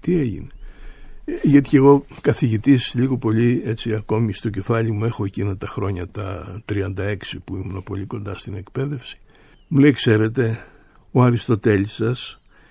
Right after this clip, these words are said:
είναι το πιο τέλειο σχολικό βοήθημα που είχα. Θα δώσω εξετάσεις σε λίγο καιρό πανελλήνιες και από τα σχολικά μου βιβλία δεν είχα καταλάβει τίποτα. Σας ευχαριστώ πάρα πολύ γι' αυτό».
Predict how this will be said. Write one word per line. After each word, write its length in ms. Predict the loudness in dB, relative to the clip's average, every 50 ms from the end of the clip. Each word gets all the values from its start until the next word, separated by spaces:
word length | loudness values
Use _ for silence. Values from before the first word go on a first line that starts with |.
| _ _ _
είναι 360 | 4 4 6 6 4 2 0 -4 -4 _
το 120 | 2 2
πιο 380 | 2 0 2 2 4 4 2 0 _
τέλειο 440 | _ 6 6 6 6 4 2 2 2
σχολικό 720 | 0 -2 -2 2 2 2 2 2 0 2 2 4 4 2
βοήθημα 680 | 2 4 4 4 4 2 0 0 0 0 0 2 0 -2
που 200 | -4 -2 0 2
είχα. 460 | 2 2 2 -2 -6 -10 -10 -12 -14 _ _ -20 _ _ _ _ _ -20
Θα 240 | _ -2 2 2 4
δώσω 320 | 4 4 2 2 2 0
εξετάσεις 560 | -2 -2 0 -2 -2 0 2 2 2 0 -2 -2
σε 80 | -4 -2
λίγο 220 | 0 0 0 0
καιρό 320 | 0 -2 -2 0 0 -2
πανελλήνιες 840 | -2 -4 -4 -4 -4 -4 -4 -6 -6 -6 -6 -6 -6 -6 -8 -8 -10 -14
και 140 | -2 -2 0
από 140 | 0 0 -2
τα 80 | -4
σχολικά 500 | -4 0 0 2 2 2 0 0 0 2 2
μου 80 | 4
βιβλία 380 | 4 2 2 2 4 4 4 4
δεν 180 | 4 4 4
είχα 120 | 4 2 0
καταλάβει 600 | -2 -2 -2 0 0 0 2 2 2 0 0 -2 -4 -2
τίποτα. 600 | -2 -2 0 2 0 0 0 -2 -10 -14 -14 -20 _ _ _ -20 _ _ _ _ _
Σας 240 | _ -2 -2 0 2
ευχαριστώ 500 | 0 2 4 4 4 4 4 4 2 2
πάρα 340 | 2 2 2 2 4 2 2
πολύ 240 | 2 2 2 2 2
γι' 80 | 0 -2
αυτό». 400 | -4 -4 -6 -6 -6 -6 -8